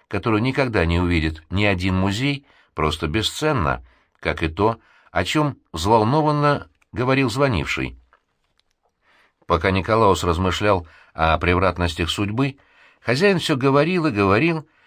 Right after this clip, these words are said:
жена подала вкусно пахнущий борщ и пригласила их к столу. Большой обеденный стол в просторной гостиной тоже был стеклянным.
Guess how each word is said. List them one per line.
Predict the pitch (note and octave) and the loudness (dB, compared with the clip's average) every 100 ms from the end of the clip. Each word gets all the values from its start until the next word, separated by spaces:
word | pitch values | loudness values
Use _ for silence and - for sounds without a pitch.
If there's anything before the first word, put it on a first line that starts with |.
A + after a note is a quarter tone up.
| _ | _
жена | D2 G#2+ D3 E3 - | -2 2 2 2 0
подала | A2 A#2+ C#3 C3+ | -2 0 0 0
вкусно | - C3+ A2+ | -2 -2 -2
пахнущий | F#2 A2 G2 F#2 - F2 | 2 2 2 0 0 0
борщ | D#2+ E2+ B2 - - _ - | 0 0 0 -2 -14 _ -8
и | C#2+ C2 | -4 -2
пригласила | C#2+ C#2+ D#2+ D#2+ F2 F#2 | -2 -2 -2 -2 -2 -2
их | F#2 | -4
к | |
столу. | - C3+ D3+ C#3+ _ _ _ _ | -4 -4 -4 -6 _ _ _ _
Большой | C#2 E2+ E2 D#3 D#3+ | 0 0 0 0 0
обеденный | A2+ D3 A#2 F2 F2 | 0 0 0 2 2
стол | D#2 D3 D3+ C#3+ - | 0 -2 -4 -4 -16
в | _ | _
просторной | - C#3 - C#3+ B2+ B2+ | -2 -2 0 -2 0 0
гостиной | C3 - C3+ C3 C3 B2 _ - _ - | -2 -2 -2 -2 -2 -6 _ -20 _ 0
тоже | E3+ E3 | 2 2
был | A#2+ D3 | 2 0
стеклянным. | C#3+ C3 - D2+ C#2 C2+ C2 | -2 -4 0 2 2 0 -2